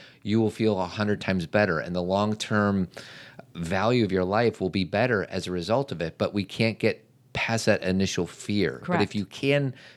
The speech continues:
Speaker 1: penetrate through that fear and go there, then you will be a, a healthier human being as a result.
Speaker 2: And it's interesting your words that you use, because you said we are looking for comfort,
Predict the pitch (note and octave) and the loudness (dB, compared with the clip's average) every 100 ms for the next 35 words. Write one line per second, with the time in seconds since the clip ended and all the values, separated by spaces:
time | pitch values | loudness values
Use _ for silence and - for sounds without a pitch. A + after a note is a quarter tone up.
0 | - - C3 B2 B2 A2 - A2 F#2+ - | -8 0 0 2 0 0 0 2 2 0
1 | - B2 G2+ D#2 E2+ - - - - F#2 | -2 2 4 2 -4 -10 -20 -20 -6 -4
2 | F2 - G2+ B2+ B2+ F2 D2 D2+ F#2 - | -2 2 4 6 4 4 2 2 0 -4
3 | - - - _ _ - E2+ G2+ G2+ G2+ | -20 -20 -20 _ _ -10 0 4 6 4
4 | G2 F#2+ - F#2 G2 G2 F#2+ F2+ F#2+ F#2+ | 2 -2 -4 0 4 4 4 2 2 2
5 | - F2 F2 F2 E2+ - - - E2+ F2 | 0 0 2 2 0 -4 -10 -2 2 2
6 | E2+ - - - G2 - G#2 F#2 - F2+ | 2 -2 -6 0 0 4 4 4 4 4
7 | E2+ D2+ F2 E2 D2+ C#2+ D2 C#2 C#2+ - | 4 2 2 2 0 -2 -4 -2 -4 -4
8 | - A3+ A3 D4 C#4 C#4+ A#3 F#3+ F3 F3+ | -2 0 2 2 2 2 2 2 2 2
9 | D#4 C#4+ - E3+ F3 D#3+ E3 E3+ - E3+ | 0 0 0 0 0 2 2 0 2 0
10 | F3+ E3+ - A3+ E3 E3 E3+ F3 A3+ A#3 | 2 0 2 2 2 2 2 4 2 2
11 | G#3+ F3 E3+ - A#3 A#3 B2+ G#2 | 0 0 -2 2 2 2 2 2